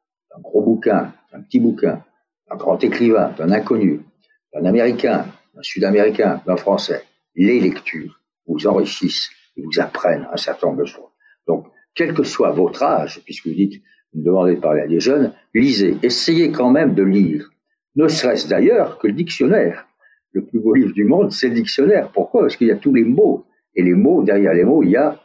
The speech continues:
autre chose. L'étymologie d'un mot, ce que ça signifie, donc,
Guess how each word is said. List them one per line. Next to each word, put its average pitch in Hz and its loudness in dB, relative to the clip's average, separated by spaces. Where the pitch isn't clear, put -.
autre - 0
chose. 67 0
L'étymologie 80 -2
d'un 78 0
mot, 135 2
ce - -10
que 92 -2
ça 85 -2
signifie, 76 -2
donc, - -4